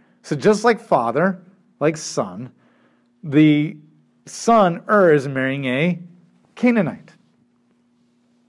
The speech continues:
And so automatically you're like, "This family is totally hopeless. They're intermarrying with the pagan world."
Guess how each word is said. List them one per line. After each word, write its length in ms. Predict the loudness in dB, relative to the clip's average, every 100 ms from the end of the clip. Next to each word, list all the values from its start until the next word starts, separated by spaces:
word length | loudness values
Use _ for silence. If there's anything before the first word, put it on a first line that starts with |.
| _
And 140 | -8 0
so 180 | 6 8
automatically 560 | 6 6 4 2 2
you're 160 | 0 2
like, 300 | 2 2 -2
"This 240 | -4 -4
family 500 | -4 -2 -2 -4 -4
is 320 | -6 -8 -14 _
totally 360 | -6 -4 -2 -6
hopeless. 720 | -14 -20 -20 -20 -20 -20 -20 _ _ _ _ _ _ _ -4
They're 220 | -2 0
intermarrying 680 | -2 -2 0 -2 -4 -6 -6
with 120 | -8
the 60 |
pagan 400 | -6 -6 -6 -10
world." 320 | -12 -14 -20